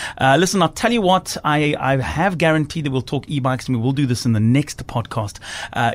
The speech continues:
e-bikes, and also want to talk a little bit about gravel bikes in the coming future. Uh, I'm gonna get my hands on something, uh, brand new from Cannondale.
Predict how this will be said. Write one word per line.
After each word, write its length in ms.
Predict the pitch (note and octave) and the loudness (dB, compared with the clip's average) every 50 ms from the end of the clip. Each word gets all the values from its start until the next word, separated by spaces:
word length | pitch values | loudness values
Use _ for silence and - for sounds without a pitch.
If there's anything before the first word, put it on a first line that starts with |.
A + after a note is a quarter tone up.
| - | -2
e-bikes, 380 | - G3+ G#3 A3 G#3+ A3 - - | -2 0 2 2 0 0 0 -2
and 60 | F3+ | -2
also 180 | F3 E3+ - G3 | -2 -2 0 -2
want 80 | F3 - | -2 -2
to 40 | F3+ | -2
talk 100 | D#3 F3 | -2 -2
a 20 | |
little 120 | E3 D3 | 0 0
bit 40 | D#3 D#3 | 2 0
about 120 | D3 B2 | 0 2
gravel 280 | - D3 C#3 D3+ F3 D#3 | 2 2 2 2 2 2
bikes 260 | C#3 A#2+ A2 - - | 0 0 -2 -2 -2
in 60 | C3 | -2
the 80 | A#2+ A2 | 0 2
coming 220 | C3 A#2 A2 A2 | 2 2 2 2
future. 320 | - C3+ B2 - - C3+ C3 - - - - - | 2 0 0 2 0 0 0 -2 -6 -10 -8 -4
Uh, 260 | - B2 A#2+ A#2+ A#2+ - | -2 2 2 2 4 4
I'm 100 | C#3+ D3 | 2 2
gonna 140 | C#3 C3 | 2 2
get 140 | B2+ B2+ C3 | 0 0 0
my 100 | C3+ B2+ | 0 2
hands 240 | B2 C3 C3 B2+ A#2 | 2 2 2 2 0
on 60 | A#2+ | 0
something, 380 | A2+ - B2+ A2 C3 B2 B2 A#2+ | -2 -2 -2 0 2 0 0 0
uh, 80 | - A#2+ | -2 -4
brand 340 | G#2+ B2 B2+ B2+ C3 B2+ B2 | -4 -2 -2 0 2 2 2
new 120 | B2 A#2 | 2 2
from 200 | A2+ - G#2 G#2 | 0 -2 -6 -8
Cannondale. 580 | - - - F3+ F#3+ G3 F#3+ G3 F#3+ F#3+ F#3+ | -6 -4 -2 -2 0 0 0 0 0 0 -2